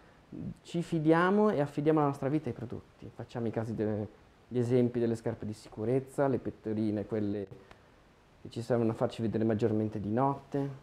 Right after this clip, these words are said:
e i lampeggianti sulle ambulanze. Dobbiamo, ogni prodotto deve rispettare degli standard che ci permettono di dimostrare che il prodotto è sicuro per tutti.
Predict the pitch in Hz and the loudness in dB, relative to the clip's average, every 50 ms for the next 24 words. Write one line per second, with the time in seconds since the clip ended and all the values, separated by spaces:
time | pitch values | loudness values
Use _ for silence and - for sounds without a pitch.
0 | - - 117 131 120 123 120 117 - 123 120 120 120 117 117 107 117 110 - - | -8 -2 0 2 4 4 2 2 0 0 0 2 0 0 0 -2 -2 -4 -4 -4
1 | 107 110 110 107 104 107 117 131 139 139 135 131 131 131 - 139 135 135 131 - | -4 -2 -2 -2 -2 0 0 0 0 0 -2 -4 -4 -6 -6 -6 -6 -6 -8 -12
2 | - - _ _ _ _ _ _ - - _ _ _ _ _ _ - - - 170 | -16 -20 _ _ _ _ _ _ -20 -20 _ _ _ _ _ _ -20 -8 -2 2
3 | 175 190 180 151 151 143 139 147 - - - - - 180 185 208 214 220 208 185 | 4 6 8 8 8 6 4 2 -4 -14 -20 -8 -2 2 4 6 8 8 8 8
4 | 151 - - 135 135 131 120 110 113 - - 156 156 165 151 139 131 131 - 156 | 6 6 4 2 4 4 2 0 0 -4 -6 -8 -8 -6 -6 -6 -6 -4 -2 -2
5 | 147 165 175 180 170 156 139 131 131 131 - - 139 123 110 107 110 113 123 135 | 0 2 2 2 2 0 0 0 -2 -4 -6 -6 -4 -4 -4 -4 -2 -2 -2 -2
6 | 147 151 156 175 180 180 175 - - 139 139 - - 147 - - 160 160 156 160 | -2 -2 -2 -4 -4 -4 -4 -6 -6 -6 -6 -8 -12 -10 -2 2 2 2 4 4
7 | 160 165 170 175 170 - - - 185 185 190 196 196 214 226 - - - - - | 4 4 4 2 0 -4 -4 0 2 4 6 6 4 2 0 -4 -12 -20 -20 -20
8 | - - - - _ _ _ _ - - 139 135 143 143 151 156 151 - - - | -20 -20 -20 -20 _ _ _ _ -8 -4 0 4 6 8 8 6 4 2 0 2
9 | 160 160 151 151 160 165 180 190 196 196 190 - - - 143 139 - 143 147 160 | 4 6 6 6 4 4 4 2 0 -2 -4 -10 -10 -10 -8 -6 0 2 2 2
10 | 156 160 180 160 - - - - - - 139 139 151 160 160 156 127 123 - - | 2 0 -2 -4 -4 -8 -16 -18 -14 -8 -4 -4 -2 -2 -4 -6 -8 -10 -12 -16
11 | - - _ - - - | -20 -20 _ -20 -20 -20